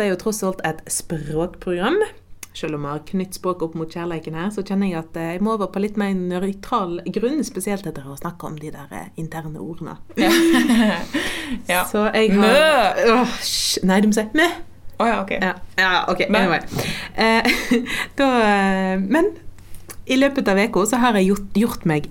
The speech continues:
Speaker 1: følgende observasjon. Det har vært mye snakk om ord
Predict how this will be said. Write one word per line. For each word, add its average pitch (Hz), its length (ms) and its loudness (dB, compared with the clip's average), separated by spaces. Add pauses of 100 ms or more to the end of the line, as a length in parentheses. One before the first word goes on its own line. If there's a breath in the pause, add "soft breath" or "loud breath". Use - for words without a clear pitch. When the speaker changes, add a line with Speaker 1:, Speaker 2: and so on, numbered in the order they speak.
Speaker 1:
følgende 170 800 0 (200)
observasjon. 151 640 0 (680 loud breath)
Det 196 100 2
har 214 100 4
vært 226 240 6
mye 233 400 4
snakk 208 240 0
om 196 160 4
ord 254 320 4